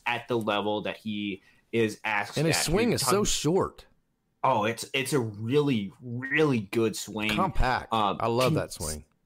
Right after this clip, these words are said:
Speaker 1: Yeah, and he consistently puts up numbers, and consist-, he's consistent with a lot of his plate approach. He has the ability to draw walks, doesn't strike out a ton,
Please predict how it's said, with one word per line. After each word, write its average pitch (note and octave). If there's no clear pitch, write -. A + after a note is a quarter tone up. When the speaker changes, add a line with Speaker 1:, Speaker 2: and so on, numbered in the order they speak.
Speaker 1:
Yeah, C3+
and G2
he B2+
consistently C3+
puts B2
up G#2+
numbers, F#2
and G#2
consist-, C3+
he's C3
consistent B2+
with A2
a A2+
lot G#2
of G#2
his G#2
plate -
approach. G2
He G2+
has A#2+
the A#2+
ability G#2
to F2+
draw F2
walks, F2
doesn't C3+
strike G#2
out F#2
a -
ton, F#2+